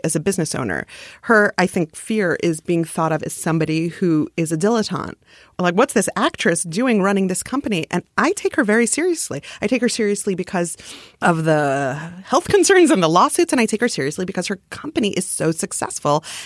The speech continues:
and because it is obviously filling some gap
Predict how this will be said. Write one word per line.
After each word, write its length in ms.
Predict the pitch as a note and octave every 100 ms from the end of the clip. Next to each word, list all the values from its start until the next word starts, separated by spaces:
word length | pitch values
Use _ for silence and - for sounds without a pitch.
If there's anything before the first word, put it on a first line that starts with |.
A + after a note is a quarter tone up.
| -
and 100 | B3
because 400 | A#3+ G3+ G#3 -
it 80 | A#3+
is 120 | A3 -
obviously 800 | - B3+ C#4 A#3 F#3+ - E3 E3 - - _
filling 500 | - - A#3 C#4+ C#4
some 380 | - - A3 A#3
gap 640 | F#3+ - E4 A3 E3 -